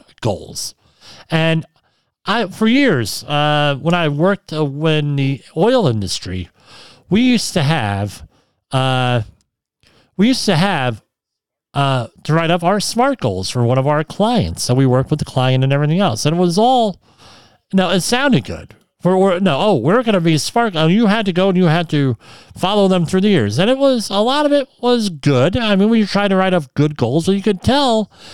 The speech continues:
and they wanted everything in here. And the problem here is this. We know the whole thing was safety statistics, so we're gonna cover that in the near future. How all, a lot, these things are self-serving a lot of times. They're, they treat them as their objective statistics, but we all know they're subjective.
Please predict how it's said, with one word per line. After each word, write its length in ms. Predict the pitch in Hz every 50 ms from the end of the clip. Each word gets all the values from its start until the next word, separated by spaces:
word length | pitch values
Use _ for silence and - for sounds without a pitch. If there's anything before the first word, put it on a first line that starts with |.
| - - -
and 100 | - 196
they 80 | 254 277
wanted 340 | 262 254 240 220 202 165 208
everything 420 | 190 175 202 214 202 180 196 196
in 160 | 208 233 240
here. 260 | 202 151 110 90 82 - - - - - - - - - _ _ _ _ _ _
And 440 | - - 208 214 220 220 220 220 196 - _ _
the 100 | - 202
problem 400 | 190 - 247 277 294 302 294 285
here 220 | 247 208 233 247 196
is 180 | 156 151 151
this. 240 | 175 208 165 120 -
We 80 | - 214
know 180 | 233 277 285
the 120 | 285 277 208
whole 220 | 202 247 254 240
thing 200 | - - 254 254
was 160 | 233 180 147
safety 540 | - - - - 202 202 214 202 - 208 196
statistics, 800 | 165 - - - 170 147 - - 226 240 208 - - 156 147 -
so 100 | - 175
we're 100 | 185 190
gonna 160 | 185 190 190
cover 300 | 170 - - 185 196 185
that 240 | 185 202 208 202 185
in 80 | 160 143
the 80 | 139
near 240 | 143 147 156 165 165
future. 500 | 139 - - 226 247 233 - - 117 107 - - - - - - - - -
How 300 | - 202 208 214 196 - _ -
all, 180 | 233 262 254 - -
a 40 | 208
lot, 200 | 226 226 - 220
these 240 | 247 262 233 -
things 180 | - 240 226 202
are 80 | 185 147
self-serving 720 | - - - 214 247 247 - - - 151 135 123 131 131
a 60 | 127
lot 180 | 123 120 120
of 100 | 117 110
times. 460 | 110 - 131 143 160 180 185 - - - - - - - - - - -
They're, 220 | - 180 175 180
they 240 | 180 180 190 185 185
treat 380 | - - - - 277 294 277 -
them 220 | - 226 202 190
as 280 | 175 175 170 170 156 -
their 160 | 170 147 120
objective 560 | 127 120 117 120 170 190 190 190 - 185 160
statistics, 960 | - - - 135 120 - 185 185 170 - - 135 110 98 - - - - -
but 220 | - 160 156 156 151
we 120 | 165 170
all 160 | 196 220 220
know 240 | 214 196 208 202 202
they're 140 | 165 135 123
subjective. 880 | 110 - - 220 226 202 175 - 113 98 101 - - 127 151 175 -